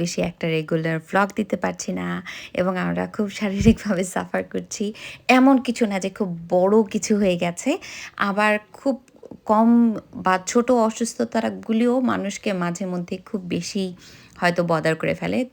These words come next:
সেরকম একটা জার্নিতে আমি পড়ে গেছি। আমি প্রায় দেড় বছর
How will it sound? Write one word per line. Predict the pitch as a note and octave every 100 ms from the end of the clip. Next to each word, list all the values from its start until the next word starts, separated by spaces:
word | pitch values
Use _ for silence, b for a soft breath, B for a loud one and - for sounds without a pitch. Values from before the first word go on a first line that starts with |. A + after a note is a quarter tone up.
| -
সেরকম | - G#3 G3+ F#3
একটা | F3+ F#3+
জার্নিতে | F3 E3 E3+
আমি | E3+ E3+
পড়ে | E3 D#3
গেছি। | F3 - D4 - B B B -
আমি | G3+ A3
প্রায় | A3 G#3 F#3
দেড় | F#3 F#3+
বছর | G3 -